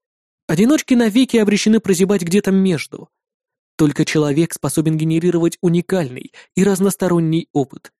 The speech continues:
ведь в рамках одного боя могут проявиться обе крайности. Он оказался прав. В миг наивысшего морального напряжения исчезла неуверенность. Вадим не владел искусством боя, но понимал, что фактор внезапности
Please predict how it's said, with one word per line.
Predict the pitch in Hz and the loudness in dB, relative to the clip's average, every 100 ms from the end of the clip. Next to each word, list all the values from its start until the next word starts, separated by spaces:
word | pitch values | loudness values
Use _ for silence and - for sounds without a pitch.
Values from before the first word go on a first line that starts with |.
| _ _ _ - | _ _ _ -2
ведь | 156 190 | 0 0
в | |
рамках | 247 233 202 180 | 0 -2 -2 -2
одного | 196 196 185 | 0 0 0
боя | 151 208 143 - _ _ | 0 0 0 -6 _ _
могут | 202 214 202 - | 0 2 0 0
проявиться | 196 185 190 - 170 - | 0 2 0 -2 -6 -2
обе | 156 131 | -2 -2
крайности. | 131 139 123 120 - - 170 _ _ _ _ _ _ _ _ _ | -6 -8 -8 -12 -14 -14 -16 _ _ _ _ _ _ _ _ _
Он | 185 185 | -2 -2
оказался | 180 156 156 - | -2 0 -2 -2
прав. | - 131 - - _ _ _ _ _ _ _ | -6 -8 -12 -20 _ _ _ _ _ _ _
В | 147 175 | 0 2
миг | 247 - | 2 2
наивысшего | 226 220 - 240 214 | 2 2 2 2 2
морального | 208 214 208 202 | 2 2 2 2
напряжения | 190 196 190 202 131 - _ _ | 2 2 2 0 -4 -12 _ _
исчезла | - 196 - 240 135 | 0 0 2 2 2
неуверенность. | 135 151 170 139 127 131 - - _ _ _ _ - | 0 0 2 -2 -4 -14 -16 -18 _ _ _ _ -6
Вадим | 151 220 277 285 | 0 2 4 4
не | |
владел | 277 285 294 285 | 4 4 4 4
искусством | - 277 - 269 247 | 4 0 2 0 4
боя, | 277 254 | 4 4
но | 247 | 2
понимал, | - 226 226 214 160 | 2 2 2 2 0
что | - 196 | 0 -2
фактор | - 214 196 | 0 -2 0
внезапности | 170 196 190 214 131 - 143 | 2 2 2 -2 -4 -10 -12